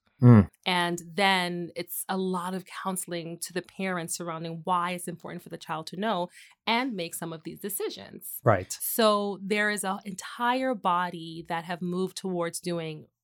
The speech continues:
Speaker 2: work, going against doing any surgeries in younger children if it's not li-, if it's not needed for life,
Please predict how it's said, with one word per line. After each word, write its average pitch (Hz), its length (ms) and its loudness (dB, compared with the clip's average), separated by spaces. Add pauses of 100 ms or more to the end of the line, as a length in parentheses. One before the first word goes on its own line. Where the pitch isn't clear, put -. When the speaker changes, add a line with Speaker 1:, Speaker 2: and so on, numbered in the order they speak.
Speaker 2:
work, 175 380 -8
going 190 180 -2
against 170 320 -8
doing 175 300 -6
any 233 380 -2
surgeries 160 840 -8 (100)
in 170 180 -4
younger 165 360 -4
children 156 560 -8 (480)
if 196 260 -2
it's 185 160 -6
not 170 300 -2
li-, 165 300 -8
if 180 120 -8
it's 190 100 -6
not 170 140 -4
needed 165 240 -10
for 175 140 -4
life, 160 460 -10